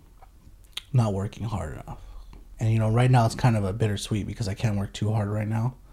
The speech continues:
'cause I'm still healing. You know, I did, I did kind of the stupid thing and I went to work too fast. I went back to work too fast. I should have taken more time off because you don't let your, uh, your body heal properly.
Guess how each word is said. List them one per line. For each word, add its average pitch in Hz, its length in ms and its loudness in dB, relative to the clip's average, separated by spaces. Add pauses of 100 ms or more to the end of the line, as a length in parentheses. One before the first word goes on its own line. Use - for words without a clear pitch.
(320)
'cause - 120 -12
I'm 107 120 2
still - 300 0
healing. 101 500 -2 (340)
You 107 120 0
know, 101 100 2
I 87 160 0
did, 107 380 0
I 107 120 -2
did 113 240 0
kind 120 220 2
of 104 60 0
the 98 60 -4
stupid 104 440 -4
thing 98 200 -2
and 95 80 -4
I 95 60 -2
went 98 200 -4
to 110 80 -8
work 98 280 -6
too 110 180 -4
fast. - 380 -2 (440)
I 120 40 0
went 110 180 0
back 101 240 -2
to 107 80 -4
work 98 220 -4
too 113 120 -4
fast. 107 360 -2 (420)
I 104 80 -4
should - 280 2
have 101 120 -2
taken 101 320 -2
more 98 160 -2
time 95 260 -4
off 90 300 -4 (760)
because 101 320 0
you 98 60 -4
don't 101 220 0
let 92 140 -4
your, 95 260 -6
uh, 104 200 -8
your 104 160 -6
body 101 360 -2
heal 101 200 -6
properly. - 500 -10